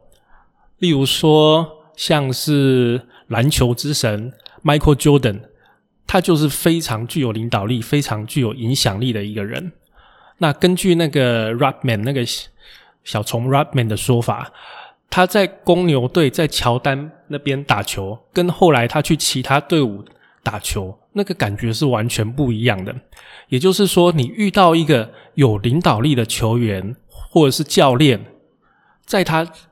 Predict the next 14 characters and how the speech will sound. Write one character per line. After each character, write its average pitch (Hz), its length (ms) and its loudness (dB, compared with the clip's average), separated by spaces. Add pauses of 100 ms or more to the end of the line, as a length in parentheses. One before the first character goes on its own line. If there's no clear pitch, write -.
的 131 100 -2
影 135 240 2
响 101 260 -2
下， - 360 -4 (420)
你 127 180 -2
的 123 140 0 (340)
表 117 240 -6
现 127 400 -4 (220)
是 - 260 0
会 175 180 4
不 135 200 0
一 117 160 -4
样 113 240 0
的。 113 180 -10